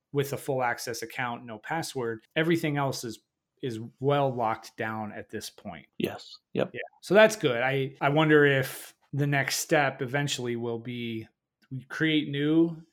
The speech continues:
Speaker 1: Before you even create the first table, you have to create the full access account and password, and maybe the auto login goes away.
Speaker 2: Yeah, the auto login's a tough one, and that,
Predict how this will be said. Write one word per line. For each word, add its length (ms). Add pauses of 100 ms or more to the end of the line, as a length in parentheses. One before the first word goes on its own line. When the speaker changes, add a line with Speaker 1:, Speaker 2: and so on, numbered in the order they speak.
(120)
Speaker 1:
Before 280
you 160
even 240
create 360
the 80
first 300
table, 640 (400)
you 100
have 240
to 80
create 440
the 80
full 280
access 440
account 500 (520)
and 140
password, 720 (520)
and 540
maybe 320
the 500
auto 340
login 600
goes 260
away. 260 (280)
Speaker 2:
Yeah, 160
the 120
auto 160
login's 440
a 60
tough 240
one, 200
and 120
that, 220